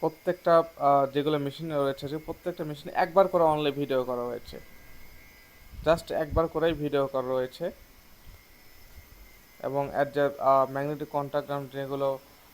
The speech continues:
বক্স রয়েছে আর কি, বক্স একটু কিছু সংখ্যা ছোট ছোট কয়েকটা মাত্র বক্স রয়েছে, আর বাকিটা, আহ, বড় একটা প্যানেল বোর্ড রয়েছে, সেই প্যানেল বোর্ডে আর কি আমি ভিডিও করেছি।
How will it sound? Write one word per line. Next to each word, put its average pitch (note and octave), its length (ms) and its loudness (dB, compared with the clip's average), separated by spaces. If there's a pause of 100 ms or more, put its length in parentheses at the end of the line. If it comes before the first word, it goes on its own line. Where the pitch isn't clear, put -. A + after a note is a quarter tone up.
বক্স D#3+ 340 2
রয়েছে C3+ 400 0
আর A#2+ 220 -6
কি, D#3+ 80 -14 (760)
বক্স C#3+ 300 0
একটু C#3+ 300 -6
কিছু D3 160 -4
সংখ্যা D3+ 580 -2 (580)
ছোট E3 140 -2 (140)
ছোট D#3 120 -6
কয়েকটা D3 400 2
মাত্র C#3 320 -2
বক্স C3+ 320 0
রয়েছে, C#3+ 320 2
আর D#3+ 140 6
বাকিটা, C3+ 440 0
আহ, B2+ 540 2
বড় C#3 220 6
একটা C#3 200 -4
প্যানেল C3+ 380 -2
বোর্ড C3 280 -6
রয়েছে, B2+ 360 -4 (520)
সেই C3+ 280 -2
প্যানেল C#3 360 -2
বোর্ডে C3 340 0
আর B2+ 180 -2
কি C3 200 -4
আমি B2+ 200 -4
ভিডিও C3 380 -4
করেছি। B2 500 -8